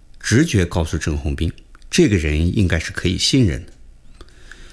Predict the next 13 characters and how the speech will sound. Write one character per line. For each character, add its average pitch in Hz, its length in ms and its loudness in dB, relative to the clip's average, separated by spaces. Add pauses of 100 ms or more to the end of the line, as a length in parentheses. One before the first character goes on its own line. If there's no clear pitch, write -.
(160)
自 - 180 4
由 107 140 6
活 95 180 0
动 107 160 2
的 80 100 0
时 - 140 -4
候， - 180 -10 (760)
老 78 220 2
郑 117 240 0 (600)
让 98 160 2
小 82 180 0
何 98 200 0
领 104 160 2